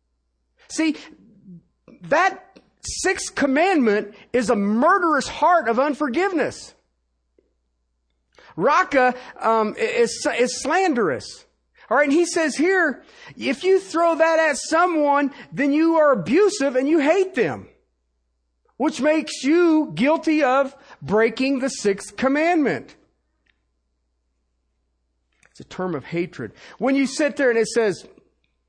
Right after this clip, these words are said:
um, "You fool," whoever says, "You fool," basically the term in the original language means, um, <sighs> the literal translation is stupid, godless one.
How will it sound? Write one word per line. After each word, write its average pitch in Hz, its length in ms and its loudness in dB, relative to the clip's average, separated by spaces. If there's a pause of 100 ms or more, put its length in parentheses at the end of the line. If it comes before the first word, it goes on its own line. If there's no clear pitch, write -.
(220)
um, 190 280 0 (180)
"You 220 260 0
fool," 254 500 0
whoever 254 320 2
says, 233 400 0
"You 233 140 0
fool," 254 500 -2 (180)
basically 269 500 0
the 196 100 0
term 285 600 -2
in 196 120 -4
the 208 120 0
original 233 400 0
language 220 520 0
means, 196 320 -2 (260)
um, 160 380 0 (760)
<sighs> - 580 -16
the 156 200 -6
literal 330 340 0
translation 214 840 0 (180)
is - 280 -4
stupid, 247 520 -2
godless 175 500 0
one. 117 260 -8